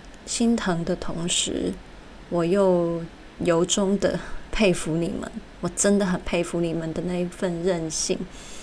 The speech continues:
嗯，你们真的很厉害，真的。只是因为你们在那个状态里面，或是你们辛苦太久了，所以会觉得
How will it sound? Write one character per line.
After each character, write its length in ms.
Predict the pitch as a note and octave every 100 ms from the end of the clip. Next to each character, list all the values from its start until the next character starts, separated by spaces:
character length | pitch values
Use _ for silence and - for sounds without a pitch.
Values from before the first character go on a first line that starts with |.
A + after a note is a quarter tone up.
| - - - - - - - -
嗯， 1040 | - F#3+ F3+ E3+ E3+ D#3+ E3 F#3 - - F3+ F3+ - - - - - - - - - - - - - -
你 160 | F#3
们 320 | E3+ E3+ D#3+ E3
真 200 | F3+ -
的 120 | -
很 180 | - E3+
厉 120 | E3+
害， 260 | E3 - - - - -
真 180 | E3 E3+
的。 120 | - G3 - - - - - - - -
只 140 | -
是 920 | F3+ - G#3+ G3+ F#3+ F#3 F3+ F3 E3+ E3+
因 160 | G3
为 80 | G3
你 100 | F3
们 200 | E3 E3
在 240 | E3 F3+
那 120 | F3 F3+
个 120 | E3
状 200 | F3+ E3+
态 160 | F3+
里 140 | - -
面， 240 | F#3 -
或 120 | F#3 F3+
是 100 | F3+
你 100 | E3
们 300 | D#3+ E3 E3+
辛 220 | - A#3
苦 120 | -
太 200 | - G#3+
久 180 | F#3 -
了， 200 | - - F3+
所 180 | - F3+
以 180 | F#3
会 160 | F3 F#3
觉 240 | E3+ E3 -
得 340 | - - -